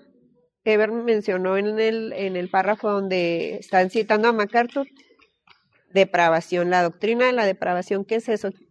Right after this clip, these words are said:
Que somos pecadores por naturaleza. Y entonces, pero cuando uno piensa, es que es un depravado, ¿verdad? Que piensas en alguien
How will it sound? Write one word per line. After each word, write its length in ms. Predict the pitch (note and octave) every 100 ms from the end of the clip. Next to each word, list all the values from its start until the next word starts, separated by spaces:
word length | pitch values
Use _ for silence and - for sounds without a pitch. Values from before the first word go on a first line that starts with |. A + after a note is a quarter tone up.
| _ _ _ _ _ -
Que 160 | A3+
somos 340 | G#3 G3+ G3+ A3
pecadores 460 | G#3+ G3 F3+ G3+
por 160 | - A3
naturaleza. 800 | A3 A3 A3 A3+ B3 C4+ C4 B3 _ _ _ _
Y 140 | A3 A3+
entonces, 440 | G#3+ A3 A3 B3
pero 240 | C#4+ B3+
cuando 300 | A3+ A3 G#3+
uno 220 | G#3+ G#3+ A#3+
piensa, 560 | C4 C4 C#4+ C#4+ D4 -
es 100 | -
que 120 | B3
es 120 | A#3+
un 160 | C4+ B3+
depravado, 640 | C4+ A#3+ G#3 G#3+ G#3+ G3
¿verdad? 240 | F3+ F3+ F3+
Que 100 | G#3+
piensas 380 | A3+ A3 B3
en 100 | A#3+
alguien 800 | F#3 F#3 A3 A#3 A#3+ A3+ F#3 F#3